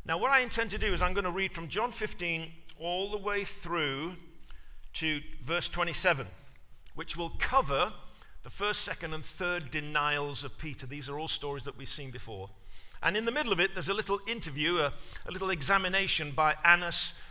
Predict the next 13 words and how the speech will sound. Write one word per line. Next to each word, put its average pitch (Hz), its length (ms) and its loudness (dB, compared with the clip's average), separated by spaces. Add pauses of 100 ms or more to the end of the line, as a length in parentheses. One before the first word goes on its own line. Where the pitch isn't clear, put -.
(120)
the - 80 0
high 175 200 6
priest, 151 420 -2
or 135 80 -4
the, 127 200 0 (180)
the 147 80 -2
father-in-law 151 800 4
of 131 100 0
the 139 80 0
high 139 160 4
priest - 320 -4
that - 180 -2
year, 139 200 -4